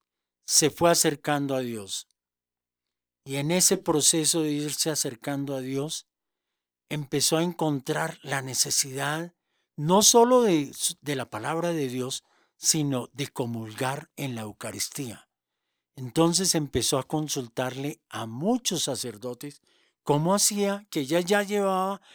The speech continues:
veintisiete años con este señor y la antigua es-, señora con la que primero se casó este señor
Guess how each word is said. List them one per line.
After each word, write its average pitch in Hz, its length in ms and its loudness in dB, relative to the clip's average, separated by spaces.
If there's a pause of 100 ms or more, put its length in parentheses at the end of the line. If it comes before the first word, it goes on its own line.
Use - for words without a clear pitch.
(300)
veintisiete 170 1040 2
años 220 380 4
con 147 200 4
este 160 280 0
señor 127 520 -4 (720)
y 214 140 -2
la 190 180 2
antigua 214 720 2
es-, - 280 -2 (160)
señora 147 680 2 (380)
con 139 220 0
la 135 80 -2
que - 160 -6
primero 151 420 -2
se 175 140 0
casó - 240 -6
este 143 200 -6
señor 120 460 -6